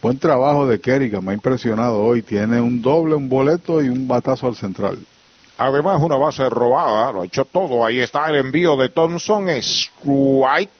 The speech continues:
Speaker 2: tirándole el segundo. Dos strikes, no tiene bolas.
Speaker 1: Veintiocho años, oriundo de Filadelfia, lo firmó el equipo de Minnesota ya para el dos mil diecisiete.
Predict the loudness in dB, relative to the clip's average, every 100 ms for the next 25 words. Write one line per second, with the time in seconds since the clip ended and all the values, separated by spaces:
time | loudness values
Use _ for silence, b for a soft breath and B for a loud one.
0 | _ -6 -4 0 0 0 0 2 2 0
1 | -4 -4 0 0 0 -2 0 2 0 -2
2 | -4 -4 -6 -6 -2 0 0 -2 -2 0
3 | 0 -2 -4 -6 -6 -4 0 2 2 2
4 | 2 0 -2 0 0 0 0 0 0 0
5 | 0 0 2 2 2 0 -2 0 2 2
6 | 0 -2 -4 -6 -4 -2 0 0 -2 -4
7 | 0 0 2 -2 -2 -4 -2 -2 0 -2
8 | -2 0 0 0 0 -2 -2 -2 0 0
9 | -2 -4 0 2 2 0